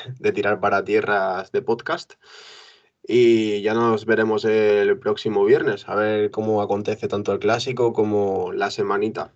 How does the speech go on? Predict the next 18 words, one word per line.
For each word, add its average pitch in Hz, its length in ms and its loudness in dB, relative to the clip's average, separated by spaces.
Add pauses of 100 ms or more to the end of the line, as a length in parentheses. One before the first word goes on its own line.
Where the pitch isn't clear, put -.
(140)
que 104 120 -2
nos 101 160 -4
espera. 104 400 -2 (320)
Muchísimas 104 440 0
gracias, 113 380 -2
tío, 120 400 2
y 98 200 -2
un 101 100 0
abrazo 98 300 -2
enorme. 107 300 0 (120)
Así 104 200 0
que 101 120 4
te 101 80 2
dejo 104 220 2
a 104 100 4 (240)
ti 113 120 0
acabar 98 420 2
el, 95 440 0